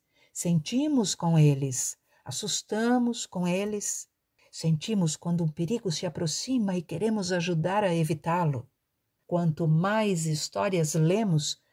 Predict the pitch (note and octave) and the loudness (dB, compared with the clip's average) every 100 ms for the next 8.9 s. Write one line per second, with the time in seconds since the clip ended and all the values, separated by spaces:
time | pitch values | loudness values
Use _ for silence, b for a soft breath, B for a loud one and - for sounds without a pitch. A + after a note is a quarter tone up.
0 | _ G3 A3 A3+ G#3 - F3+ D#3 - E3+ | _ -2 0 2 0 -4 -6 -6 -8 -10
1 | - A3 F3+ D#3 - D#3+ E3 D3+ D3+ F3+ | -8 -6 0 0 0 2 4 4 4 2
2 | E3 D#3+ D#3+ E3 F#3+ F3 D3 D3 E3+ E3+ | 2 4 4 4 2 2 2 2 -2 -2
3 | D#3 - F3 F3 A3 A3+ F#3 E3+ E3+ F#3+ | -4 -4 -4 -2 -2 -4 -4 0 0 2
4 | A3 F3+ C#3+ C#3+ D#3 G3+ F3+ D#3+ D3 D3 | 0 2 2 0 -2 -4 0 4 4 2
5 | - - _ _ _ b - G3 G#3 F#3 | -6 -12 _ _ _ b -10 -4 -2 -2
6 | F3 - - B3 C4+ A3+ E3+ E3 F3+ F#3+ | -4 -6 -6 0 2 2 2 -2 -2 -2
7 | B3 A3+ D#3 - D3 D3+ E3 E3 - D#3 | 0 0 -2 -4 -2 2 2 0 -2 -4
8 | F3+ F3 F3 E3 D#3 D3 C#3 C3+ | -2 -2 0 2 4 4 2 -2